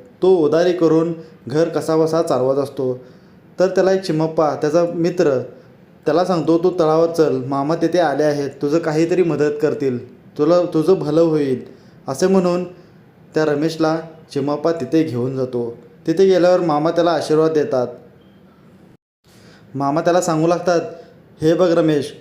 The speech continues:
तू मसाल्याचा व्यापार कर, म्हणजे तुझं चांगलं चालेल बघ." तर रमेश तसंच करतो, मसाल्याचा व्यापार चालू करतो व त्याचे व्यापाराला भरभराट चालू होते. त्याला पैक येऊ लागतात. रमेशची पत्नी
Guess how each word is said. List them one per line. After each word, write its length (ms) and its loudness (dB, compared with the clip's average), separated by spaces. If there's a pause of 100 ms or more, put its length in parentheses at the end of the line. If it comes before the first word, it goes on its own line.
(140)
तू 80 6
मसाल्याचा 560 2
व्यापार 340 2
कर, 280 0 (140)
म्हणजे 220 0
तुझं 240 0
चांगलं 400 0
चालेल 280 0
बघ." 200 0 (640)
तर 100 2
रमेश 320 0
तसंच 240 -2
करतो, 480 0 (180)
मसाल्याचा 480 0
व्यापार 340 2
चालू 280 0
करतो 440 -2 (420)
व 100 4
त्याचे 600 2 (220)
व्यापाराला 540 0
भरभराट 480 0
चालू 280 0
होते. 540 -2 (100)
त्याला 200 2
पैक 300 0
येऊ 240 4
लागतात. 380 2 (1700)
रमेशची 400 0
पत्नी 560 -2